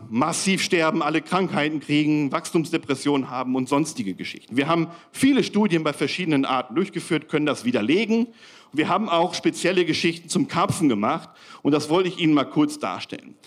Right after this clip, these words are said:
Also die Frage, was passiert beim Karpfen beim Hältern und Zurücksetzen? Es sind ja auch in der Karpfenangelei häufig Fische, äh, gehältert aus Fotogründen, aus verschiedensten anderen Gründen und wir wollten einfach mal wissen,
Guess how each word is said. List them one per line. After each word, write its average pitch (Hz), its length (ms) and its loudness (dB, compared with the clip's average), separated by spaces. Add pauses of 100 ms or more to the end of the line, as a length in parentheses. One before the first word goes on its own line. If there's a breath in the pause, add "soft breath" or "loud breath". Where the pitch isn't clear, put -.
(160 loud breath)
Also 170 240 0
die 175 100 4
Frage, 196 480 0
was 214 220 0
passiert 220 580 0 (260 loud breath)
beim 165 180 2
Karpfen 185 380 -2
beim 143 140 2
Hältern 202 640 0 (240 loud breath)
und 175 180 0
Zurücksetzen? 202 600 -2 (160)
Es - 100 -18
sind 139 140 -6
ja 147 100 2
auch 135 140 -4
in 127 80 -2
der 98 220 -4
Karpfenangelei 123 680 -2
häufig 131 420 -2 (340 soft breath)
Fische, 165 260 0
äh, 123 180 -2
gehältert 165 580 0
aus 123 160 -2
Fotogründen, 170 640 0
aus 110 120 -2
verschiedensten 143 440 -4
anderen 143 260 0
Gründen 135 360 0
und 135 80 -4
wir 120 120 0
wollten 151 220 0
einfach 143 160 -4
mal 120 220 -2
wissen, 135 300 -2